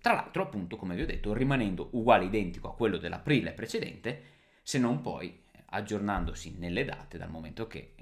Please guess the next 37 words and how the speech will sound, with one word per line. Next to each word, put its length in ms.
l'errore 560
è 100
stato 600
subito 560
segnalato. 680
Questo 220
calvario 420
che 120
va 120
da 140
febbraio 760
a 120
maggio 340
duemilaventuno, 640
tra 160
l'altro, 480
ha 320
varie 500
sottostorie, 1080
varie 300
sottotrame 800
al 160
suo 100
interno. 400
Ve 120
ne, 200
ve 80
ne 140
cito 280
una 440
che 100
risale 560
a 280
inizio 380
maggio, 380
sei 300
maggio. 500